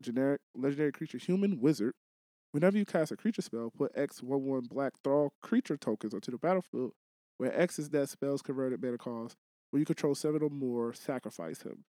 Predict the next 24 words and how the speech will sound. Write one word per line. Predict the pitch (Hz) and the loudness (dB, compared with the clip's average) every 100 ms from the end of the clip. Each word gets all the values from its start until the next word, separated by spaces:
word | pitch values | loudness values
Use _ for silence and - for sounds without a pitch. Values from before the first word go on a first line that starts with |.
| _ | _
You're | 214 | 2
probably | 240 285 294 | 6 8 8
not | 311 269 | 6 4
gonna | 220 | 2
control | 151 135 | 0 -2
seven | - 120 | -4 -6
or | 110 | -4
more | 110 110 | -2 -2
of | |
him | 113 | -2
'cause | 123 139 127 | -4 -6 0
you're | 135 | 0
sacrificing, | 127 127 113 - 123 120 104 - 107 117 _ _ _ - | 0 -2 -2 -2 -6 -4 -4 -2 -4 -4 _ _ _ 0
getting | 143 | 2
your | 147 | 2
nice | 147 143 165 196 | 2 4 4 4
little, | 196 202 202 | 6 6 4
you | 196 | 4
know, | 185 180 | 4 4
draw | 147 165 160 | 8 8 8
triggers, | - 165 156 156 143 | 6 2 4 4 4
your | 139 | 4
little | 147 156 | 6 6
aristocrat, | 135 139 - - - 151 147 | 6 4 0 -4 4 6 6